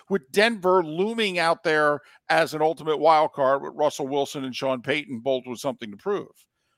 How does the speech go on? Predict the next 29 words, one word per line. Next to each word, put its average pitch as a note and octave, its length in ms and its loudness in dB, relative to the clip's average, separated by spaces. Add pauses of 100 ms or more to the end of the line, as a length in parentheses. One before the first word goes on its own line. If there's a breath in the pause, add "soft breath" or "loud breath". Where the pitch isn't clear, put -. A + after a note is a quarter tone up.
(380)
I F3 60 -2
mean, G3+ 100 -2
there C4 180 6
are D#4 100 0
some C4+ 380 0
that G#3+ 120 -2
feel G3+ 260 -2
there F#3+ 140 4
are F3 260 4
ten A3+ 600 -2 (560)
good F#3 500 2 (280)
teams F3 480 -4
in D#3+ 80 -10
the D#3 100 -4
A D#3 160 2
F D3 100 -2
C. E3 420 -6 (180)
I G3 140 4
think C#4+ 260 -6
if B3 120 -6
you A3+ 140 -8
make G3 460 -4
the G3+ 80 -6
playoffs F3+ 480 4
in E3 40 -12
the D#3+ 140 -6
A D3+ 160 2
F C#3 100 -2
C, G#2+ 420 -10